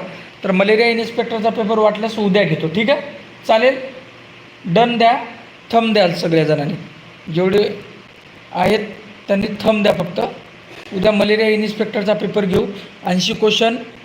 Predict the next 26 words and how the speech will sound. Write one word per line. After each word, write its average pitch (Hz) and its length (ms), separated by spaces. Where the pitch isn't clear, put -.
अ, 180 340
विज्ञानाचे 214 640
आहेत 226 140
आणि 196 180
वीस 185 260
क्वेश्चन 220 280
तुमचे 202 320
आहेत, - 240
ओके? 175 220
त्या 190 80
पेपर 185 280
उद्या 165 200
घेऊ. 143 140
कौन 233 200
सा 247 180
कारक 247 440
प्रेरण 233 480
स्टार्ट 226 440
तुल्यकालिक 240 760
मोटर 226 360
के 220 140
प्रवर्तन 220 600
बाला 208 380
घर 208 280
नका 220 300
प्रभावित 208 500